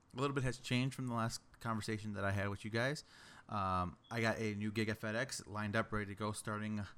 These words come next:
July third. So cool. I'm, uh, being very happy to be a part of their team. Very happy to be leaving, um, Amazon because it just,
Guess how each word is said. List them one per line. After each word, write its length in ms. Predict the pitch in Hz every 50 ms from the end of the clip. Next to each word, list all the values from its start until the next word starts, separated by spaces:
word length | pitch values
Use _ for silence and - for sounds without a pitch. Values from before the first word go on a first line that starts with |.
| -
July 280 | - 110 98 98 98 95
third. 400 | - - - 107 120 139 151 151 - - - - - - -
So 200 | - - 113 104 95
cool. 320 | - - 123 113 113 117
I'm, 300 | 120 113 107 104 98 98
uh, 220 | 98 95 92 90 90
being 260 | 92 98 98 98 95 95
very 320 | 92 98 98 98 98 92
happy 240 | 92 101 95 - 98
to 100 | - 104
be 140 | 92 98 98
a 40 |
part 200 | 92 - 104 98
of 60 | 95 92
their 100 | 92 87
team. 320 | - - 117 117 117 113 - - - - - -
Very 220 | 117 120 117 107
happy 260 | 104 104 104 - 104 92
to 100 | - 98
be 100 | 101 92
leaving, 400 | 98 101 98 95 95 90 92 92
um, 540 | 90 90 87 87 90 87 87 85 87 90 - - _ - - - _ - - - - _ _ _ - - -
Amazon 440 | - 110 104 101 92 98 101 107 107 104
because 360 | 95 87 - 85 82 82 85
it 60 | 85
just, 200 | 87 87 - -